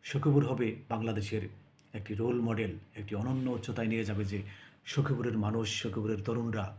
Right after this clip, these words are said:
নতুন প্রজন্মের মানুষরা বই পড়ে বইমুখী হয়। আমি চেষ্টা করে যাচ্ছি আমার সাধ্য মতো।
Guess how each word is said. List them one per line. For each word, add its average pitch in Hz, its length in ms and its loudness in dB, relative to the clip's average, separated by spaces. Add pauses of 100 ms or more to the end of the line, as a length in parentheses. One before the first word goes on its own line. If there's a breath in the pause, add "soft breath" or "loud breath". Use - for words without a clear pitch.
(120)
নতুন 117 280 0
প্রজন্মের 107 440 -2
মানুষরা 101 460 -2 (260)
বই 120 200 2
পড়ে 107 220 -2
বইমুখী 107 440 -2
হয়। 95 220 -8 (640 soft breath)
আমি 113 160 -4
চেষ্টা 135 300 2
করে 110 160 0
যাচ্ছি 101 420 -4 (880 loud breath)
আমার 127 240 0
সাধ্য 101 300 -4
মতো। 98 260 -6